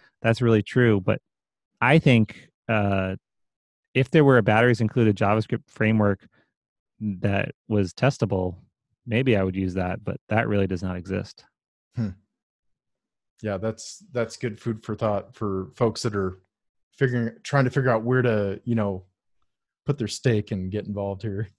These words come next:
Speaker 1: Yeah, I mean, everyone starts on the front end, right? Like, the hard thing is that, like,
Speaker 2: Yeah.
Speaker 1: if you're solo, like, building a full stack app is a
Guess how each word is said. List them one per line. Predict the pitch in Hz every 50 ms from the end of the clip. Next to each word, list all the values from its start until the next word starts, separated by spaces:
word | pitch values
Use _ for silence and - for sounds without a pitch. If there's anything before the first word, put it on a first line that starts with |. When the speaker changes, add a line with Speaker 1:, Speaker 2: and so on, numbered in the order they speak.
| _ _ _ _
Speaker 1:
Yeah, | 196 214 240 262 262 226 175
I | 139 147
mean, | 180 190 185 185 185 175
everyone | 170 175 190 196 220 233 220
starts | - - 196 185 -
on | 185
the | 156
front | - - 151 151 160
end, | 165 175 185 185 - -
right? | 147 143 160 -
Like, | 143 139 -
the | - 147
hard | 147 165 185 -
thing | 185 165 151 147
is | 131 -
that, | 143 131
like, | 123 123 104
Speaker 2:
Yeah. | 131
Speaker 1:
if | 127 -
you're | 151 127
solo, | - - 147 151 165 151 131 120 117 110 -
like, | 117 117 -
building | - 165 180 190
a | 175 139
full | - 165 156
stack | - - 147 135 123 _ -
app | - 127 151 - -
is | 107 104
a | 117